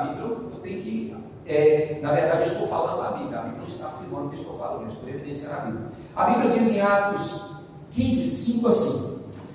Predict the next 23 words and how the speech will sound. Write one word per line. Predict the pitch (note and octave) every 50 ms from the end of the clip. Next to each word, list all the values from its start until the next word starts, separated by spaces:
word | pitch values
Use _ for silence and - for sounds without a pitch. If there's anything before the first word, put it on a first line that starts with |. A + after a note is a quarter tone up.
| - -
"E | E3+ -
levantando-se | G3+ G#3+ A#3 A#3 A#3+ - - B3+ C#4+ D4+ - - -
o | A#3+
sumo | - - - A3+ A3
sacerdote, | A3+ A3 G#3 - - F#3 E3+ C3+ C3+ D3+ D#3+ D3 C#3+ B2+
e | - - - - -
todos | - - - - -
que | -
estavam | G#3+ - - - - - E3+ E3 E3+
com | - C#3 C#3
eles, | C#3+ C#3+ F3+ G3 G#3+ - - - - - - - - - - - - - - - -
e | - G#3+ - B3 - A#3 A#3
eram | - - - - - G3+
eles | - - - - - - - - - - - - -
das | F#3+ F#3+ F#3+ -
seitas | - - G#3+ G#3+ - - - - - - - - - - - D#3
dos | G#3+ A#3 A3+
saduceus." | - - - - - - E4+ - - - - - - - - - - - - - - - - - - - - - - - - - - - - - - - -
E | A#3+ B3+
o | D4
outro | D#4 - - - - - -
texto | - - - -
também | - A#3 - - - - - - - - - - - -